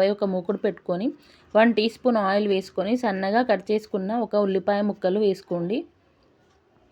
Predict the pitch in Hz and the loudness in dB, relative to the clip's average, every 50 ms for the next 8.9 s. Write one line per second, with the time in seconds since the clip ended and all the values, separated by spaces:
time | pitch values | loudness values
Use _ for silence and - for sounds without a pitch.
0 | _ _ _ _ _ _ _ _ _ _ _ _ _ _ _ - 220 214 233 214 | _ _ _ _ _ _ _ _ _ _ _ _ _ _ _ -4 -2 -2 -2 0
1 | - 226 202 196 202 202 214 220 208 190 180 175 - 220 240 233 - 185 185 - | 2 2 4 4 4 4 4 4 2 0 0 0 2 2 2 2 -2 -4 -2 0
2 | 214 214 214 220 196 196 196 202 196 214 208 208 - - - 240 240 247 247 - | 0 2 2 2 2 4 2 2 0 -2 -4 -4 -6 -6 -2 0 0 0 2 2
3 | 180 185 190 196 208 214 220 220 220 220 220 208 - 214 208 226 226 - - 349 | 2 4 4 4 2 2 4 4 4 2 2 2 0 2 2 0 0 -2 -4 -4
4 | 403 - - _ _ - 202 196 226 214 208 202 196 202 202 196 226 220 220 220 | -4 -6 -10 _ _ -6 -2 0 2 2 4 4 4 2 2 2 2 0 0 0
5 | 202 214 202 214 226 - 208 180 170 - - 202 208 208 220 196 185 185 - - | 0 2 2 2 2 2 0 0 0 0 -2 -2 0 0 0 0 -2 -2 -4 -6
6 | 190 175 170 190 214 208 202 185 185 196 190 185 226 226 - 226 214 214 220 220 | -4 -4 -2 -2 -2 0 0 0 0 0 -2 0 -2 -2 0 0 0 0 0 0
7 | - 202 175 180 185 196 196 196 185 175 175 - 214 302 - - - - - - | -2 -2 -2 0 0 0 0 0 -2 -4 -4 -6 -8 -8 -8 -10 -16 -20 -20 -20
8 | - - _ - 233 214 220 220 185 202 220 220 - - - 247 247 | -20 -20 _ 4 6 6 6 6 4 0 -2 -2 -2 0 2 2 4